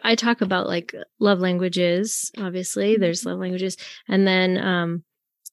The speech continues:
Speaker 1: there's fight languages. People talk about fight languages now,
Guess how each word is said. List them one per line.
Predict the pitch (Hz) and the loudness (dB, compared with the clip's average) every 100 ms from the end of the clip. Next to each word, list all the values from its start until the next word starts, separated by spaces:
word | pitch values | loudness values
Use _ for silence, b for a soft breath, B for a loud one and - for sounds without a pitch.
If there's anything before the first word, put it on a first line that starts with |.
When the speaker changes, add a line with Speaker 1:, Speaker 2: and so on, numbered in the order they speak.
| - | -4
Speaker 1:
there's | 202 190 - - _ _ _ _ _ _ _ _ _ | 0 2 2 -4 _ _ _ _ _ _ _ _ _
fight | - 233 226 | 2 6 6
languages. | 208 190 180 170 170 175 185 - | 6 0 -2 -2 -2 -2 -6 -4
People | 170 175 | -4 -2
talk | - 170 | -4 -4
about | 180 165 | -6 0
fight | 262 269 | 4 6
languages | 214 196 185 185 180 | 6 4 2 2 0
now, | 175 175 196 | 0 2 2